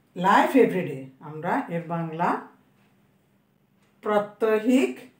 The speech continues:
জীবন। এ অ্যাক্টিভিটির কাজটা আমরা একটু দেখব সোনামণিরা। দেখো, look, listen and say, দেখো, শোনো এবং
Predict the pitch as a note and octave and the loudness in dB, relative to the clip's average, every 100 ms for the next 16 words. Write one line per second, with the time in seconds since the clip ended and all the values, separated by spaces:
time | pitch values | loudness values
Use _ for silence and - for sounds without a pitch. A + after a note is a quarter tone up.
0 | _ - E3+ E3 F3 D#3+ D#3+ C#3 C3 - | _ -14 -10 -4 -4 -4 -6 -6 -10 -14
1 | _ _ _ _ _ _ _ _ _ _ | _ _ _ _ _ _ _ _ _ _
2 | _ _ _ _ B3+ B3+ C4+ - - - | _ _ _ _ 4 6 6 2 -8 -8
3 | G3 - F#3+ F3+ F#3 F3 E3+ E3 - A#3 | -6 -4 -4 -4 -6 -4 -6 -4 -2 -2
4 | F3+ E3 D#3 - F#3+ D#3 C#3+ D3 D3 D3+ | -2 -6 -10 -10 -6 -6 -8 -10 -12 -8
5 | C#3+ C#3+ C#3+ C3+ - _ _ - F3 E3+ | -6 -6 -10 -12 -14 _ _ -10 -6 -6
6 | D#3 C3+ _ _ _ _ _ - F#3 F#3 | -8 -14 _ _ _ _ _ -12 -4 2
7 | G3+ G#3 A3 D#4 - - _ _ _ _ | 4 6 6 4 0 -12 _ _ _ _
8 | _ _ _ _ F3 F#3 B3 B3+ C#4 C4+ | _ _ _ _ -4 0 0 0 2 4
9 | C4+ F3+ E3 D#3+ D#3+ C#3 - D#3 C#3+ C#3 | 2 0 -4 -6 -8 -14 -10 -8 -8 -8
10 | - _ _ _ _ - D3+ F3 F3+ F3+ | -12 _ _ _ _ -12 -2 0 0 -2
11 | - A#3+ B3+ D#4+ - - _ _ _ _ | -4 2 2 2 -4 -18 _ _ _ _
12 | _ - - G#3+ G#3 A3+ F4+ - - _ | _ -6 2 4 4 4 2 -2 -14 _
13 | D#4+ G4+ E4+ | -2 0 2